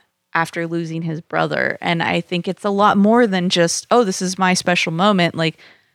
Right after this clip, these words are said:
no, I think he took a lot more away from that. I think that was him connecting with nature and life, this circle of life that is so much bigger than you or me, and having this understanding that, like,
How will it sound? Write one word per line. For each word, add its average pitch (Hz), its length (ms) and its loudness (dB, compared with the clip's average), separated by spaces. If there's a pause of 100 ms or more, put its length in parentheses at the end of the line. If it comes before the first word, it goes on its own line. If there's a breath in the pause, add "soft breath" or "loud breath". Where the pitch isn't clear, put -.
(140 soft breath)
no, 240 220 6
I 202 140 6
think 247 200 0
he 233 100 -2
took 226 200 -2
a 185 40 0
lot 175 320 4
more 185 260 2
away 170 220 2
from 160 260 -6
that. 147 240 0
I - 40 -4
think 175 220 -4
that 165 160 0
was 165 280 -2 (360 soft breath)
him 208 360 2
connecting 175 640 -4
with 170 220 -6
nature 165 540 0
and 156 280 -2
life, 156 520 -2
this 180 180 0
circle 202 640 4
of 165 140 -4
life 165 460 2
that 165 180 -2
is 165 120 -6
so 190 220 0
much 190 300 -2
bigger 175 340 2
than 156 420 -4 (320 soft breath)
you 208 220 4
or 185 120 4
me, 175 460 0 (340 soft breath)
and 185 140 0
having 190 360 2
this 180 160 -2
understanding 175 880 0
that, 156 220 -4
like, 151 460 -6